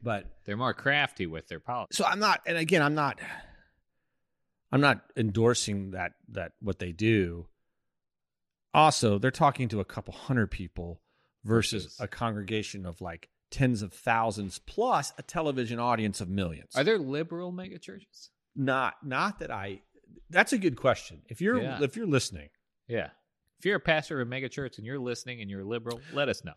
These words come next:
Speaker 1: There's a, there's a, there's a
Speaker 2: <laughs>
Speaker 1: pastor in Raleigh that got a little bit famous before covid. He started writing these letters to evangelicals, and they were real critical of their
Speaker 2: Oh,
Speaker 1: endorsement
Speaker 2: okay.
Speaker 1: of Trump.
Speaker 2: Okay.
Speaker 1: Um, but I think his church is pretty big. I don't think he's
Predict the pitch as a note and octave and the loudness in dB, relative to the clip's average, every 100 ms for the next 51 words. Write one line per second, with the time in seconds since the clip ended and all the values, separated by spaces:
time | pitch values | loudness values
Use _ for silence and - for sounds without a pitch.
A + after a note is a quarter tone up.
0 | - D#4 D4+ G#3 C4 D#4 D#4 A3 A3 C#4 | 4 6 6 0 0 0 0 -2 -2 0
1 | - F3+ - - G#3+ G#3 - F3+ E3 C#3 | 2 2 2 -2 -4 -4 -2 0 2 0
2 | A#2 G2+ A#2+ C3 A2+ G#2 F#2 G2 F#2+ - | -4 -4 0 2 4 2 2 -2 -8 -10
3 | G2+ G2+ G#2+ - _ - G3 D4 G#3 A#2 | -6 0 0 0 _ -2 0 2 2 0
4 | - - A2+ G#2 G#2+ G2 - - - _ | -2 -8 -2 -2 -2 -2 -2 -4 -10 _
5 | _ _ _ _ _ _ _ _ _ _ | _ _ _ _ _ _ _ _ _ _
6 | _ _ - - C3 A#2 - G2 F2 F2+ | _ _ -10 -2 4 4 4 -4 -4 -8
7 | - D3+ D3 C#3+ _ _ _ _ _ _ | -8 -6 -6 -8 _ _ _ _ _ _
8 | - F#3+ E3 A2 A#2+ C3 B2+ A2 F2+ G#2 | 0 4 4 6 6 6 2 0 -4 -2
9 | A2 G#2+ G2+ F2+ - - G#2 G2 F2+ F#2+ | 0 0 -2 -4 -8 -8 -8 -8 -8 -8
10 | F#2+ F2+ F#2 E2+ F#2+ F2 G2 F2+ - A2 | -8 -10 -12 -10 -10 -8 -8 -10 -6 -2
11 | G2 - F#2 F2 F#2+ F2 F2+ - F#2+ A2 | -2 -4 -10 -8 -8 -10 -12 -12 -4 -2
12 | F2 - F2 E2+ - F2+ E2 - - - | -2 -4 -10 -10 -10 -10 -10 -14 -14 -8
13 | F#2+ F2+ F2 D3+ C#4+ C4+ F3+ - B2 - | -6 -4 0 0 0 -2 -2 -2 -6 -8
14 | - - F#2+ G#2 - G3 C4+ C#4+ B3 D#3 | -14 -8 -6 -6 2 2 2 -2 -2 -4